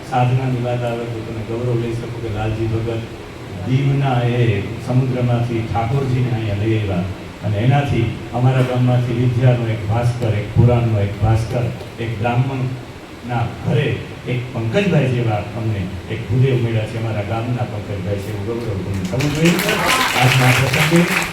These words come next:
"આસ્થામ તાવદીયમ પ્રસૂતિ સમયે ગુરુવાર શૂલભ્યથા નૈરુજ્યમ તનુ શોષણમ મલમી શય્યાત સાંવત્સરી એકસ્યાપી ન ગર્ભભાર ભરણમ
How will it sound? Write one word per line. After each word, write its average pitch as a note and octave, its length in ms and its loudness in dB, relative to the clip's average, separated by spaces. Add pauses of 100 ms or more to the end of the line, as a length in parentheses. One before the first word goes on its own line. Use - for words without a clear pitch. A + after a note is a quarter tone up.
(120)
"આસ્થામ C#3 540 4 (140)
તાવદીયમ C3 720 2
પ્રસૂતિ B2+ 560 0
સમયે A#2+ 340 4
ગુરુવાર C3 760 2
શૂલભ્યથા A#2+ 920 0 (300)
નૈરુજ્યમ D#3+ 600 2
તનુ C3 260 0
શોષણમ B2 540 0
મલમી A2+ 640 -4
શય્યાત D3 400 -2 (180)
સાંવત્સરી G#2 1160 -6
એકસ્યાપી E3+ 840 2
ન C#3 180 -2
ગર્ભભાર C3+ 680 2
ભરણમ C#3+ 440 0